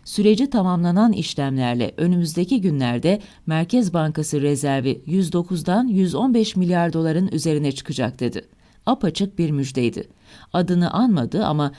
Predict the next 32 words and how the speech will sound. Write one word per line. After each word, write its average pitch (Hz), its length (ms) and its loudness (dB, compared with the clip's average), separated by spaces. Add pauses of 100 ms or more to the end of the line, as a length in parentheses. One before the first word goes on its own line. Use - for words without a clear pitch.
(140)
süreci 160 460 0
tamamlanacak 185 720 0
işlemlerden 147 800 -2
kastı 143 500 -2 (300)
I 156 80 2
M 147 140 0
F'den 147 420 -2
bize 143 220 -2
ayrılan 160 500 -2
destek 147 420 -2
payıymış. - 540 -4 (260)
Bilenler 131 500 0
hemen 170 340 0
uyandı. 120 480 -2 (560)
Özel 254 320 2
çekme 240 320 0
hakkıyla 160 800 -2
I 180 100 2
M 180 140 2
F'den 208 340 2
kullanacağımız 156 800 0
meblağ 143 460 -2 (260)
altı 190 360 0
milyar 160 440 2
üç 226 240 -4
yüz 165 160 -2
milyon 143 340 -2
dolar. 98 340 -6 (400)
Onu 190 220 2
da 180 60 2
ekleyince 131 580 -2
rezervler 147 640 0